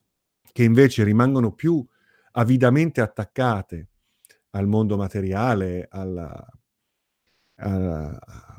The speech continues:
alle vicissitudini ordinarie del nostro quotidiano vivere, no? Spesso appesantite da idee fisse o da attaccamento. Allora,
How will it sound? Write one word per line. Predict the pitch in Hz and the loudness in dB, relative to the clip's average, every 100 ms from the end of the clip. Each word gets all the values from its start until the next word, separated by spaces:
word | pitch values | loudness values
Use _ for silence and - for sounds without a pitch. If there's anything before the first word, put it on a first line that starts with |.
| _ - _ - | _ -20 _ -4
alle | 110 107 | 4 4
vicissitudini | 113 - 113 - 92 117 113 101 92 90 90 | 4 2 -4 -4 0 2 4 2 0 -2 -4
ordinarie | 110 98 104 101 104 98 90 87 82 | -4 0 2 4 4 4 2 -2 -4
del | 87 | -4
nostro | 90 98 95 - 90 82 82 87 87 95 | -4 -4 -6 -8 -6 -6 -10 -12 -14 -16
quotidiano | - 95 98 92 95 113 113 90 | -8 -4 -4 0 0 2 2 2
vivere, | 117 143 90 82 82 | 2 0 0 -4 -2
no? | 120 143 - _ _ _ _ _ _ _ | 0 0 -4 _ _ _ _ _ _ _
Spesso | - - 123 - | -4 4 4 4
appesantite | 101 107 95 95 90 123 127 101 | 0 0 2 0 0 -2 -2 -4
da | 95 | -2
idee | 98 101 95 | -2 0 -2
fisse | - 147 - - 87 - _ _ _ - _ _ _ _ _ _ _ _ - | -2 -6 -4 -6 -6 -8 _ _ _ -20 _ _ _ _ _ _ _ _ -2
o | 101 | 0
da | 95 101 92 90 87 85 | 2 4 4 2 0 -2
attaccamento. | - 104 107 - 104 117 107 92 - 65 _ _ | -4 -4 -4 -2 2 4 4 2 -6 -14 _ _
Allora, | 104 113 127 104 | -2 2 4 2